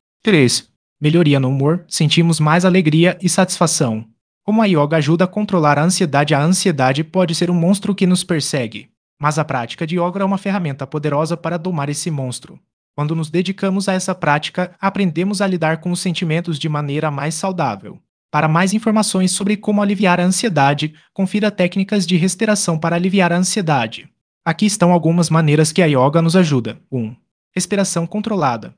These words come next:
Aprendemos a respirar profundamente, o que acalma o corpo e a mente.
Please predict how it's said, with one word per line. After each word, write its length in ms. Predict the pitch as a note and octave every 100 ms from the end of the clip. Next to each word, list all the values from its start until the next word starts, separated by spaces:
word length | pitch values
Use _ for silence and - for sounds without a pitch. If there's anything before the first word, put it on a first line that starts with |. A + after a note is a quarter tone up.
| _
Aprendemos 560 | E3 F3+ G3+ F3+ G3+ G3
a 60 |
respirar 540 | F3+ G3+ - G3 D3+ F3
profundamente, 800 | E3+ - G3 F#3+ D#3 D#3 E3+ -
o 80 | D#3+
que 120 | -
acalma 360 | F3 D#3 C#3 C3+
o 20 |
corpo 460 | - C#3 B2+ C#3 D3
e 100 | C#3+
a 80 | B2+
mente. 480 | A#2+ G#2+ A2+ -